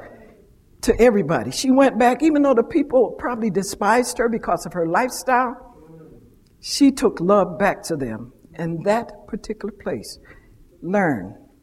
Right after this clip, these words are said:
who Jesus was. I love that about Jesus. He didn't care who you was.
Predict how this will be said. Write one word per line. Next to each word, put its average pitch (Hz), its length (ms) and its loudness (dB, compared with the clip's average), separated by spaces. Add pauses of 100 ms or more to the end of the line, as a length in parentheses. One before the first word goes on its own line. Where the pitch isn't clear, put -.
who 185 160 -6
Jesus 147 500 -8
was. - 640 -14 (1500)
I 233 60 2
love 247 340 4
that 160 160 2
about 135 300 -2
Jesus. 185 320 -4
He 381 140 0
didn't 302 340 2
care 247 300 2
who 240 200 2
you 214 160 2
was. 196 640 -4